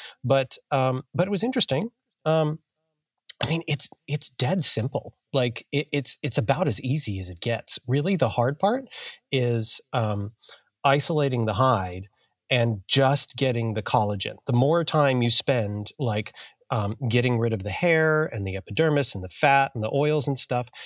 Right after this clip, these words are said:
till you just have literally the raw hide, um, where you go from, like, raw hide straight from the animal to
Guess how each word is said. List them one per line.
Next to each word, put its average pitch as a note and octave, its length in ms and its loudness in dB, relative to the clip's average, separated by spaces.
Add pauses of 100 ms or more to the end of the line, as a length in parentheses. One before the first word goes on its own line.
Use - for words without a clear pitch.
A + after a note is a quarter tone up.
(140)
till C#3 120 2
you A#2+ 160 2
just A#2+ 480 2
have C#3 240 4
literally A2 420 2
the G2+ 120 -2
raw G#2 440 2
hide, F#2+ 600 -2 (220)
um, F#2+ 360 -4 (360)
where A2+ 140 0
you G#2+ 80 0
go A2+ 120 4
from, G#2+ 200 2
like, G2 280 -4 (160)
raw A#2 580 4
hide G2+ 460 0
straight A2+ 240 -2
from G#2+ 140 -4
the A2 100 0
animal G2+ 300 -2
to G2+ 320 -4